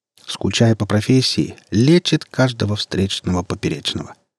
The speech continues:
Призрак сделал недовольное лицо и попросил проводника пройтись с ним до кабинета торговца. Уладить последние детали и получить предоплату. «Ты чего с ними так долго?» —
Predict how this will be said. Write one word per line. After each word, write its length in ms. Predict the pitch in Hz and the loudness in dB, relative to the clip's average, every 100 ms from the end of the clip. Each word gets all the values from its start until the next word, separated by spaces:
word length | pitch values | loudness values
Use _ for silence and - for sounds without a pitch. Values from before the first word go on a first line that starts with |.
| _ _ _ _ _ - | _ _ _ _ _ 0
Призрак 360 | 117 98 87 | 2 2 -2
сделал 360 | 90 104 90 90 | -2 0 0 0
недовольное 560 | 95 95 98 90 87 | 0 2 2 0 -2
лицо 400 | 82 90 - 233 - - | -4 -4 0 0 -2 -10
и 60 | - | -4
попросил 440 | 104 107 - 135 | -2 -2 0 0
проводника 520 | - 107 101 107 123 | 2 0 2 2 0
пройтись 480 | - 98 95 117 - | 0 -2 0 -2 -2
с 80 | - | 0
ним 180 | 117 90 | 2 2
до 120 | 90 | -2
кабинета 480 | 92 90 85 85 92 | -4 -4 -4 -6 -4
торговца. 560 | 104 92 76 - - - _ _ _ _ _ - | -4 -4 -8 -10 -12 -14 _ _ _ _ _ -2
Уладить 360 | 110 131 104 - | 2 4 2 0
последние 520 | 101 107 92 90 80 | 0 2 2 0 -2
детали 460 | 85 - 160 160 - | -4 0 4 4 2
и 80 | 95 | -4
получить 440 | 90 85 - 110 | -4 -2 -2 -2
предоплату. 680 | - - - 80 - - - - - _ _ _ _ _ _ _ _ _ _ _ _ _ - | -2 -2 -2 -4 -6 -10 -16 -18 -20 _ _ _ _ _ _ _ _ _ _ _ _ _ -6
«Ты 80 | |
чего 240 | - 98 117 | 0 2 4
с 120 | - | 4
ними 160 | 104 90 | 2 2
так 220 | 85 92 | -4 -2
долго?» — 420 | 90 73 69 | -2 -4 -8